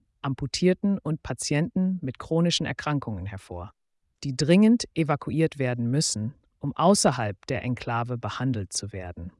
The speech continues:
Seit dem Kriegsausbruch am siebten Oktober, nach von der Hamas geführten Terroranschlägen in Israel, wurden etwa viertausendachthundert Patienten aus medizinischer Notwendigkeit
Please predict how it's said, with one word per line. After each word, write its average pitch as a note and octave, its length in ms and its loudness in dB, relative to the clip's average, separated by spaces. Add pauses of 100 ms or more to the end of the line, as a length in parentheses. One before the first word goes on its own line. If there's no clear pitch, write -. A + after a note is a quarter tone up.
(720)
Seit C3 240 -6
dem C3+ 160 -2
Kriegsausbruch E3+ 1000 0
am B2+ 160 -4
siebten D3 400 0
Oktober, C3 640 -2 (280)
nach D3 240 0
von D#3 180 -2
der C3+ 120 0
Hamas D3 320 4
geführten C#3+ 480 -2
Terroranschlägen C#3 840 2
in A2 80 -4
Israel, A#2 640 -2 (340)
wurden C#3+ 220 0
etwa B2+ 260 -4
viertausendachthundert D#3+ 1400 0
Patienten D3 640 -2
aus - 200 -4
medizinischer C#3+ 680 0
Notwendigkeit C#3+ 880 -2